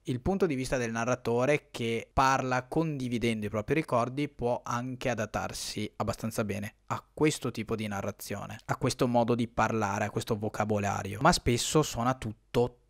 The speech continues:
troppo esagerato, troppo costruito, a discapito proprio di quella semplicità che renderebbe più scorrevole, ma soprattutto autentica, la storia. Nella scrittura, si sa,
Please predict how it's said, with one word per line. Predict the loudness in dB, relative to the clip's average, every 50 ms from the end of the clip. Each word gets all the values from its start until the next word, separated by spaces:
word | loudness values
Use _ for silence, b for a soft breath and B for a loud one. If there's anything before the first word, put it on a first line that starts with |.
| _ _ _ 0
troppo | 4 6 6 6 6 4 -2 -4 -2 0
esagerato, | 0 0 0 -2 -4 -4 -6 -6 -6 -8 -10 -12 -12 -12 -12 -6
troppo | -2 -2 -2 -2 -2 -4 -4 -4 -4
costruito, | -6 -8 -6 -6 -6 -6 -4 -4 -2 -4 -6 -8 -10 -8 -8 -2 0
a | 2
discapito | 2 2 4 6 4 4 4 2 -2 -2 -4
proprio | -2 4 6 6 6 6 4 0
di | 0
quella | 0 0 0 0 0
semplicità | -4 -4 -4 -4 -4 -4 -4 -4 -4 -2 -4 -4
che | -4 -4
renderebbe | -4 -4 -4 -2 -4 -4 -4 -4 -6
più | -6 -6 -6 -6 -6 -6
scorrevole, | -8 -8 -2 -2 0 0 2 2 2 4 6 6 6 6
ma | 4 2 -4 -4 -4
soprattutto | -8 -10 -8 -8 -4 -4 -4 -4 -2 -4 -6 -6 _ 0
autentica, | 0 2 2 0 -2 -2 -4 -4 -4 -8 -6 -2 0 0 0 -2
la | -6 -8
storia. | -8 -6 -4 -6 -6 -4 -6 -8 -10 -6 2
Nella | 4 4 4 4
scrittura, | 2 4 4 4 6 8 6 8 8 6 4 0 _ _
si | -4 -2 -2
sa, | 0 2 0 0 0